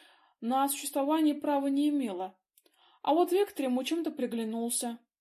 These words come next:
Наверное, рыбак рыбака видит издалека. Не знаю,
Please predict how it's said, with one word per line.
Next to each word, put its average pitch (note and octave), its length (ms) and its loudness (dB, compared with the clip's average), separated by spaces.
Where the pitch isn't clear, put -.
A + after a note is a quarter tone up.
Наверное, C#4 520 4
рыбак C4+ 360 2
рыбака C#4+ 460 2
видит D4+ 320 0
издалека. B3 640 -4
Не F4 180 2
знаю, F4 520 2